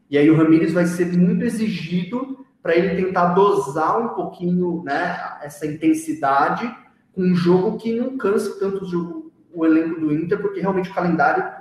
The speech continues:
tá muito cheio. O Inter terminou de jogar o Brasileirão, fez aquele esforço gigantesco, já tem que jogar Gauchão. E o elenco é um pouco curto também, né?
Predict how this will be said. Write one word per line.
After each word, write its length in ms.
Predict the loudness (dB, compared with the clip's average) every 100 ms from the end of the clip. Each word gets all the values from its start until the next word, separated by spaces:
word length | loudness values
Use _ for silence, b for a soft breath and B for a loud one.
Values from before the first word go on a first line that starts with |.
| -20 -2
tá 120 | 0
muito 340 | 2 0 -2
cheio. 420 | -8 -8 -2 0
O 60 | 2
Inter 400 | -2 -4 -8 -8
terminou 360 | -2 2 2 2
de 80 | 2
jogar 180 | 2
o 60 | 2
Brasileirão, 600 | 0 0 0 0 0 -2
fez 160 | -4 -6
aquele 220 | -8 -12
esforço 500 | -4 -4 -4 -8 B B
gigantesco, 720 | -10 -2 2 2 2 0 0 -4
já 140 | -4
tem 180 | 0 -2
que 80 | -2
jogar 280 | -2 0
Gauchão. 520 | 0 -2 -4 -8 -10 -12 -18 _ _
E 100 | -4
o 80 | 2
elenco 300 | 4 4 4
é 40 | 2
um 120 | 2
pouco 260 | 2 0 -4
curto 420 | -6 -6 -6 -6
também, 320 | -8 -8 -10
né? 200 | -10 -12